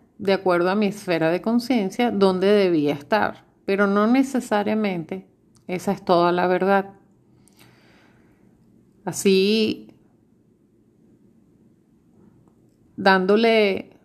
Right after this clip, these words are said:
con mi mismo accionar como encontradora una relevancia y justa energía a lo, a lo acontecido, que para ser sinceros hacia todo lo que es el pasado, en vez de buscar venganza o en vez de buscar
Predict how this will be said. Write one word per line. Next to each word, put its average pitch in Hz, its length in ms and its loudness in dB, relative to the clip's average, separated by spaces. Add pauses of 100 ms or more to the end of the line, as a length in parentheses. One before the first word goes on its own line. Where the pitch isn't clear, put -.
(500)
con 196 200 -6
mi 185 100 -2
mismo 190 360 2
accionar 202 680 0
como 220 260 -2
encontradora 196 840 0
una 202 320 -2
relevancia 214 680 0
y - 20 -2
justa 208 360 -2
energía 202 600 -2
a 185 140 0
lo, 165 240 -2
a 175 180 -2
lo 170 160 4
acontecido, 175 880 -4 (320)
que 160 140 -8
para 156 240 2
ser 156 240 -2
sinceros 214 560 2
hacia 196 340 -2
todo 165 240 2
lo 175 160 0
que 180 120 -4
es 170 100 -4
el 185 140 -2
pasado, 208 760 0
en 170 160 -8
vez 165 180 -4
de 185 80 -2
buscar 180 460 -4
venganza 208 720 0
o 175 120 -2
en 160 120 -4
vez 160 180 -2
de 180 120 0
buscar 196 560 -2